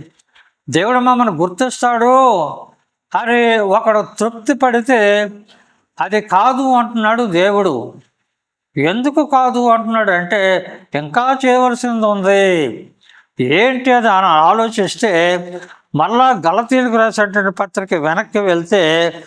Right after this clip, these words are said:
అక్కడ నాలుగవ అధ్యాయం ఇందాక ఎనిమిది, తొమ్మిది వచనాల్లో చదివాము.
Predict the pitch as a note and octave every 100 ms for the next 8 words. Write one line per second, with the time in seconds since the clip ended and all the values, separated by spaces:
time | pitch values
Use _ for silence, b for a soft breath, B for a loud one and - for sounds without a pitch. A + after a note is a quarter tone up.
0 | B B - F#3+ G#3+ F3+ C3+ - _ _
1 | _ _ - E3 F3+ A#3+ A#3 A#3+ A3 F#3+
2 | D3 G3 F#3+ E3 B2+ A#2+ _ - F#3 G#3+
3 | G#3 E3+ F#3 G#3+ A#3+ A3 A3+ A3 G#3 G#3
4 | A3 G#3+ G#3+ G3 E3 E3+ F#3 F#3+ C#3 A2+